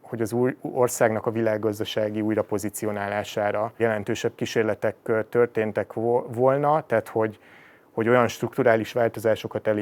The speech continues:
el lehetett volna indítani, vagy lehetette volna elindítani, amelyek jobb munkahelyeket hoznak létre, ö, meg jobb munkakörülményeket a, a jelenlegi munkahelyeken,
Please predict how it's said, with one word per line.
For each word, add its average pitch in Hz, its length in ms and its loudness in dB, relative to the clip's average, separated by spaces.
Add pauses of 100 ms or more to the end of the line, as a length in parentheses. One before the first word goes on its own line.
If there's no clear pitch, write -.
el 113 160 2
lehetett 107 360 -2
volna 107 260 2
indítani, 107 800 -4
vagy 110 200 -4
lehetette 113 580 0
volna 104 300 -2
elindítani, 120 600 0
amelyek 107 360 -2
jobb 110 180 -4
munkahelyeket 107 580 -6
hoznak 110 400 -6
létre, 135 500 0 (540)
ö, 107 220 2
meg 101 220 -4
jobb 113 160 2
munkakörülményeket 107 920 -2
a, 101 140 2
a 104 220 -4
jelenlegi 123 440 0
munkahelyeken, 127 880 2